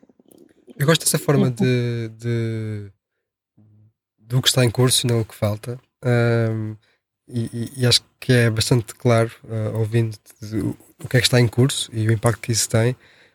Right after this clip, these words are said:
Speaker 1: Eh, e temos falado muito em inspirar e dar um exemplo, não é? Em ter consciência.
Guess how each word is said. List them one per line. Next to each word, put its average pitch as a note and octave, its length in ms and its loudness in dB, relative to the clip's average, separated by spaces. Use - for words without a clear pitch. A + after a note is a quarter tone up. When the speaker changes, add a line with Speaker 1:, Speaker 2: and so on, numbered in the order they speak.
Speaker 1:
Eh, B2+ 460 6
e B2 60 2
temos C3+ 200 4
falado B2+ 240 4
muito C3 200 4
em A#2+ 80 6
inspirar A#2+ 640 2
e A2+ 260 -4
dar A2 220 -2
um G#2+ 80 0
exemplo, A2 640 0
não G#2 180 -2
é? A#2 120 0
Em A2+ 60 0
ter A2 160 0
consciência. A2+ 720 -2